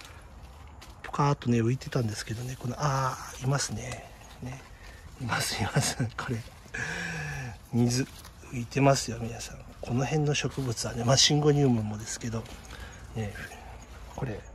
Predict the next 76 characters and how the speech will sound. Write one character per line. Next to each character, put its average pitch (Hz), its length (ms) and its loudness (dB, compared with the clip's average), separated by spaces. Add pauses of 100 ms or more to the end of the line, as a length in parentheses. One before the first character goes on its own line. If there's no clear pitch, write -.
(960)
め 123 60 -8
っ - 40 -10
ち - 120 2
ゃ - 20 6
綺 180 140 4
麗 180 100 8
で - 160 -2
し - 100 -4
ょ。 - 40 -12 (340)
ね、 113 100 -2
デ 113 80 -6
ィ - 20 -4
フ - 120 -2
ェ 117 80 4
ン 113 60 4
バ 110 160 0
ー - 20 -4
ギ 107 160 -10 (760)
ア。 123 40 0
ね、 110 180 -2 (600)
フ - 140 -8
ィ - 20 -6
ル。 - 80 -10 (1120)
こ - 160 2
れ、 185 300 10
水 - 280 8
槽 160 220 6
に 147 100 6
使 - 220 4
え 127 80 12
る 127 100 6
と 127 100 2
い 120 40 4
う - 20 4
こ 113 120 -6
と - 100 -10
で 101 80 -8
す - 100 -6
ね。 156 200 8
こ - 100 -2
こ 131 120 0
で 120 100 4
こ - 160 2
ん 123 40 8
な 127 80 8
感 - 200 6
じ 110 80 2
で 117 80 0
生 104 40 4
き - 120 -4
て 120 100 2
る 107 100 2
と - 100 -6
い - 20 -2
う - 20 -6
こ 104 120 -8
と 113 120 -4
は。 107 100 -2 (1300)
あ 127 120 0
の 180 80 6
辺 202 160 8
に 196 120 8
も 185 100 8
な 175 80 10
ん 165 40 8
か 135 100 6
あ 123 80 8
り 147 60 6
ま 147 120 8
す 127 120 0
ね。 113 320 0 (1300)
シ - 160 2
ン 196 160 10
ゴ 131 100 6
は 110 120 4
ね、 110 360 2